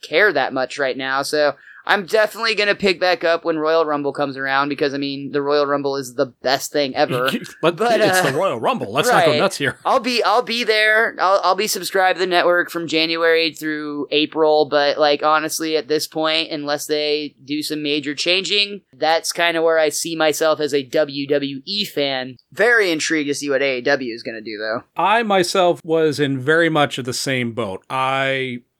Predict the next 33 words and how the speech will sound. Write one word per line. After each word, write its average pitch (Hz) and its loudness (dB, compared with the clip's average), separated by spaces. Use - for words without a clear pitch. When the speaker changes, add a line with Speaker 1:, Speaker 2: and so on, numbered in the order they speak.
Speaker 2:
would 139 -2
only 175 4
watch 151 2
the 131 -6
pay-per-views 127 0
on 123 -2
the 117 -2
network, 123 -2
watched 127 0
almost 143 0
none 139 2
of 147 4
Raw, 127 4
none 135 0
of 135 2
SmackDown 127 0
over 117 -4
the 117 0
last 135 2
several 120 -2
months. 95 -6
Speaker 1:
Mm-hmm. 147 2
Speaker 2:
I 135 0
just 135 0
couldn't 165 2
take 143 0
it. 95 -4
It 95 -6
was 95 -10
so 156 4
bad 113 0
and 92 -8
just, - -4